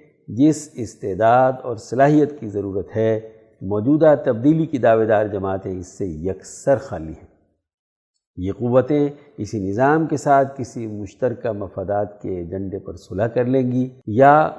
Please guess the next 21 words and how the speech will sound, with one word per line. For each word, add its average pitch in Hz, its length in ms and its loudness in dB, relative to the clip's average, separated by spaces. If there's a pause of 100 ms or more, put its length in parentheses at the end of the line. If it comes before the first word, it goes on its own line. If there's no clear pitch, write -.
بعض 113 280 2
شخصیات 113 760 0
کے 113 200 -6
استعفی 110 520 -8 (100)
پر 117 180 -4 (360)
یہ 110 260 -2
تحریک 104 580 -6
اپنے 98 320 -10
انجام 85 420 -8
کو 107 140 -12
پہنچ 131 360 -10
جائے 76 140 -8
گی۔ - 220 -20 (1400)
مکمل 147 400 2
تبدیلی 165 460 4
کا 170 120 2
خواب 156 340 2
ادھورا 160 380 0
رہ 113 140 0
جائے 82 320 -2
گا 104 200 -4